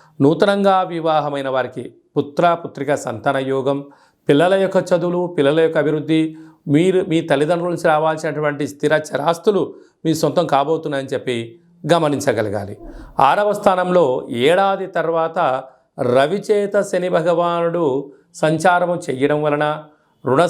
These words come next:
సమస్యలు, రోగ సమస్యలు, శత్రు సమస్యలు పొంచి ఉన్నాయి. ఆయుధాలతో,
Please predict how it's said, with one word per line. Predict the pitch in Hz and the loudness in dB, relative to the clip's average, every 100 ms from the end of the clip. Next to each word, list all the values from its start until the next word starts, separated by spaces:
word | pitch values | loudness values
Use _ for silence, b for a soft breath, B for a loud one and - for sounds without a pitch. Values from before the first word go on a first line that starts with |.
| 180 | 2
సమస్యలు, | 175 175 185 170 170 - - 123 | 0 0 -2 -2 -2 -8 -8 0
రోగ | 135 151 170 170 | 2 2 0 0
సమస్యలు, | 165 156 175 165 165 B B B - | -2 -2 -2 -2 -6 B B B -2
శత్రు | - - 185 180 | -2 2 0 2
సమస్యలు | 165 160 170 156 | 0 0 0 0
పొంచి | 151 139 135 | -2 -2 -2
ఉన్నాయి. | 120 117 107 - b b - 113 | 0 0 -2 -8 b b 0 2
ఆయుధాలతో, | 160 175 175 175 170 | 2 2 2 2 -4